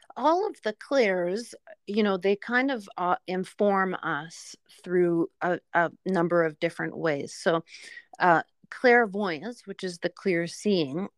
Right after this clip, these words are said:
for me and for most, you know, this is where you have kind of pictures, uh, in your mind. So if you can think to yourself, you know, "I pictured something in my mind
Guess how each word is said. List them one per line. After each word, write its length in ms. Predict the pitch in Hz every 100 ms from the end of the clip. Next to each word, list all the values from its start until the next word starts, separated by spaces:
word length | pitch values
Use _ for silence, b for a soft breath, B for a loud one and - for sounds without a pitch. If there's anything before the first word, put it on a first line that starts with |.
| -
for 380 | - 220 214
me 460 | 226 247 175 165 240
and 140 | - 175
for 180 | 202 180
most, 720 | 185 143 185 269 - - - B B B
you 140 | - 226
know, 100 | 175
this 280 | 220 226
is 260 | 269 214 208
where 420 | 196 185 175 175
you 300 | 175 170 180
have 460 | 170 185 156 160 -
kind 280 | - 180 165
of 120 | 165 _ _
pictures, 600 | - 240 - 160 151 - - _ -
uh, 380 | 147 143 131 -
in 180 | - 175
your 140 | 170 160
mind. 380 | 151 135 - -
So 260 | - - 175
if 180 | 180 -
you 80 | 302
can 160 | 285
think 320 | 220 254 220
to 120 | - 202
yourself, 340 | - 190 180
you 80 | 202
know, 100 | 190 - B B
"I 100 | -
pictured 400 | 214 311 - 339
something 420 | - 254 233 233
in 140 | 196 185
my 160 | 175 170
mind 540 | 180 180 160 170 170